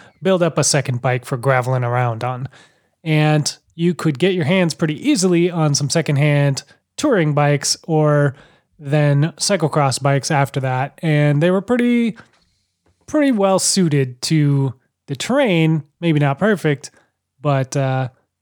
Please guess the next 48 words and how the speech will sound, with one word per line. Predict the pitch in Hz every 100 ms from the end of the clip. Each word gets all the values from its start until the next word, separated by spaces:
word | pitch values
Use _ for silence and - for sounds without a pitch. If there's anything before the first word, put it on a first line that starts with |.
| _ _ _ _ -
I | 135 156
feel | - 208 233
like | 208 170
that's | 185 151
just | - 175 -
sort | 185 180
of | 156
the | 143 143
aesthetic | 120 - - 156 185 190 196
that | 165 151 151 - 147
gravel | 151 143 147 147 147 143 127 139 _ _ _ _ _ _ -
grew | 127 147 156 151
into, | 160 202 285 302 302 302 _ _ _ _ -
was | 151
sort | - 165
of | 151 139
this | 143
thirty-three, | - 160 151 143 151 147 147
thirty-five | 151 147 135 147 143 139
mil | 147 143 135
tire. | - 220 196 160 160 156
And | 165 147
it |
was | 147 131 139
like, | 151 254
"Oh, | 269 180
the | 151
rolling | 190 214 156
resistance | 151 147 147 165 147
on | 147
a | 147
mountain | 175 170
bike's | 147 139 -
no | 151 139
good. | 143 190 151 135 - _ _ _ _ _ 160
And | 160 156 151
they're, | 143 143
they're | 123 135
heavy | 135 220 185 175 165
if | 156
you | 147
wanna | 147 143
get | 143 139
an |
old | 139 151 135
hardtail | 160 196 156 151 147
or | 139
whatever." | 139 143 135 139 139